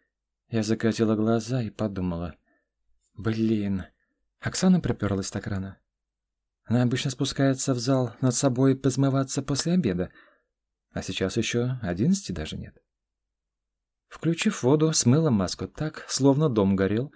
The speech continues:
и требовалась срочная эвакуация. Оксана и так мне со своей вечно постной миной надоела. Каждый день её за столом вижу. Если потороплюсь, может, хотя бы сейчас разминимся. Как могла быстро,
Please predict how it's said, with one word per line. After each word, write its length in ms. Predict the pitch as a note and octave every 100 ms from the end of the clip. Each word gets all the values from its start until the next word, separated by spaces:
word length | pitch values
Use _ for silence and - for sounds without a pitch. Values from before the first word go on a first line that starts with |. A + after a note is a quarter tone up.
| - -
и 60 |
требовалась 600 | G2+ C3+ C#3+ C3+ C#3 C3
срочная 560 | - C3 D#3 - C3 B2+
эвакуация. 720 | B2 C3+ - - - - - _ _ _ _ _ _ _ _ _ _ _ _ _
Оксана 540 | A2+ - C#3 C3+ C3
и 60 | C3
так 240 | F3 -
мне 200 | - -
со 120 | - G#2+
своей 280 | G#2+ F#2+
вечно 440 | F#2+ D3 - - C3+
постной 420 | - B2+ - B2
миной 300 | A2+ F2+ E2+
надоела. 540 | E2+ E2+ E2+ D#2+ D#2+ _ _ _ _ _
Каждый 260 | B2+ B2 D#3
день 200 | D3+ F2+
её 140 | E2
за 60 | F2
столом 320 | - A2+ F2
вижу. 340 | F#2 F2 F#2 - _ _ _ _ _ _ _ _ _ -
Если 220 | C#3 -
потороплюсь, 560 | D#3+ D3+ D#3 E3 E3+ -
может, 300 | A2+ B2+ -
хотя 260 | A2+ -
бы 100 | B2
сейчас 540 | A2+ A#2 D3 D#3 - - _ _ _ -
разминимся. 760 | A#2 G2+ E2+ D#2+ - - - _ _ _ _ _ _ _ _ _ _
Как 180 | - E3+
могла 300 | F#3+ F#3+ G3+
быстро, 480 | F3 F#3 - E3